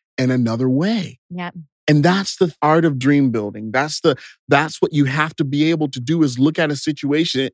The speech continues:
Speaker 1: and not say, "Ah, that's not gonna work." But is there another way for it to work? Can we do this instead? You know, w-, we had this whole big commercial development piece that was supposed to take place and the funding source cut off.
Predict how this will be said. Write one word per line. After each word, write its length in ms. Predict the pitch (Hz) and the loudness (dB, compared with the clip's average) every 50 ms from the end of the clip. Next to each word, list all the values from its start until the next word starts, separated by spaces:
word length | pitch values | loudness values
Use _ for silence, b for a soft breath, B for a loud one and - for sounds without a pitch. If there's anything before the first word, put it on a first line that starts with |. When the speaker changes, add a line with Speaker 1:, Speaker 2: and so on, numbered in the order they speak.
| - | 0
Speaker 1:
and 240 | 147 135 131 131 135 | 2 2 4 4 4
not 240 | 139 151 180 202 202 | 4 2 2 0 -2
say, 200 | - 185 156 139 135 | -2 0 0 0 0
"Ah, 580 | 185 220 254 254 240 226 214 220 208 196 175 147 | 0 -2 0 2 2 4 4 4 4 2 2 0
that's 240 | 151 165 170 - - | -2 -4 -4 -2 -2
not 120 | 185 185 | -2 0
gonna 160 | 180 180 180 | 0 0 0
work." 340 | 180 190 233 277 226 147 - b b b _ - | 0 0 2 2 0 0 -2 b b b _ -2
But 160 | 170 151 - _ _ _ _ _ - | -2 -2 -2 _ _ _ _ _ -2
is 120 | 160 160 170 | -2 2 2
there 100 | 185 180 | 2 2
another 320 | 170 175 190 208 185 143 | 2 2 2 2 0 0
way 220 | 104 92 87 80 - - | -2 -4 -8 -10 -12 -10
for 160 | - 67 67 | -12 -10 -10
it 80 | - - | -12 -14
to 80 | - 87 | -16 -18
work? 180 | 85 85 90 - _ _ _ _ _ _ _ _ _ _ _ - | -16 -16 -18 -20 _ _ _ _ _ _ _ _ _ _ _ -4
Can 140 | - 139 139 | 0 4 6
we 120 | 156 160 | 6 6
do 180 | 147 165 170 160 | 6 6 4 6
this 320 | 151 - - 147 135 - | 6 4 4 2 0 0
instead? 600 | 135 127 117 - - - 185 160 127 107 - - _ _ _ _ _ - - | -2 -2 -2 -4 -2 -2 -2 -2 -2 -4 -10 -14 _ _ _ _ _ 0 4
You 60 | 156 | 4
know, 120 | 160 151 156 | 6 4 4
w-, 160 | 139 135 143 143 | 2 -2 -4 -2
we 140 | 147 170 175 | -2 0 0
had 200 | 170 170 165 151 | 2 0 0 0
this 140 | 156 139 - | -2 -2 0
whole 180 | - 165 156 147 | 2 2 2 2
big 180 | 131 147 147 139 | 2 0 0 0
commercial 420 | - 156 139 139 143 143 - 143 | 2 2 4 4 4 2 0 -2
development 500 | 127 120 113 143 156 170 165 143 113 - | -2 0 0 2 2 2 0 -2 -4 -6
piece 260 | - - 113 107 110 - | -6 -6 -6 -6 -2 -4
that 100 | 104 - | -4 -4
was 120 | 120 113 | -4 -8
supposed 300 | - - - 131 123 123 | -8 -4 -2 -2 -2 -2
to 60 | - - | -4 -4
take 220 | - 120 110 - | -4 -4 -2 0
place 240 | - 135 131 127 - B B B B B | 0 0 0 0 -2 B B B B B
and 100 | 131 135 | 0 0
the 60 | 131 | 0
funding 360 | 123 - - 160 185 185 151 | 0 0 0 0 2 2 0
source 320 | 123 - 113 90 98 104 - _ - - | 0 -2 -4 -4 -4 -6 -10 _ -8 -6
cut 160 | 131 98 82 | -4 -4 -4
off. 180 | 82 71 64 | -4 -8 -10